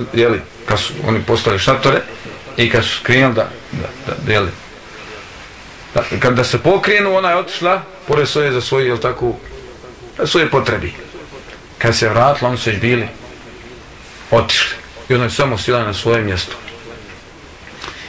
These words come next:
Jedan od ashaba imao je običaj uvijek da kasni, uvijek on neđe zadnji.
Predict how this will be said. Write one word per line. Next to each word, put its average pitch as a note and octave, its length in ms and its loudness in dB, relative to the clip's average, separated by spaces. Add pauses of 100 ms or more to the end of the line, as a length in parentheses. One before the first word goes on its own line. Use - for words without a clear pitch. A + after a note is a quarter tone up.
(100)
Jedan D3+ 200 4
od F3+ 100 6
ashaba F3 580 4 (680)
imao G#3 320 6
je G3 80 6
običaj F3+ 280 4
uvijek G#3 180 4
da F3 80 2
kasni, D#3+ 380 0 (140)
uvijek D#3 340 0
on D3+ 80 0
neđe A#2+ 220 0
zadnji. A2 280 2